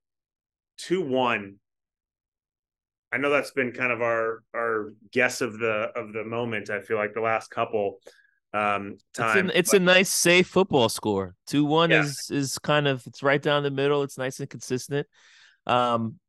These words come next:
Speaker 1: That's literally
Speaker 2: looking
Speaker 1: been my last three predictions, two one, two one, two one. So maybe it was right against Liverpool, um, and maybe it'll be, uh,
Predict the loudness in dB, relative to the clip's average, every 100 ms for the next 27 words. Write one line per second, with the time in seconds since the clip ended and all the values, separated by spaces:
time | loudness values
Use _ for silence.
0 | -2 0 6 6 8 6 6 4 6 4
1 | 0 -2 -2 0 0 0 0 -2 -6 -6
2 | -8 -4 -2 0 0 -2 -4 -2 0 -2
3 | -2 -4 -2 -4 -2 0 2 2 2 2
4 | 0 2 2 2 -2 -8 -6 -6 -4 -2
5 | -2 0 0 0 -2 -2 0 0 -2 -4
6 | -2 -2 -2 0 0 0 0 0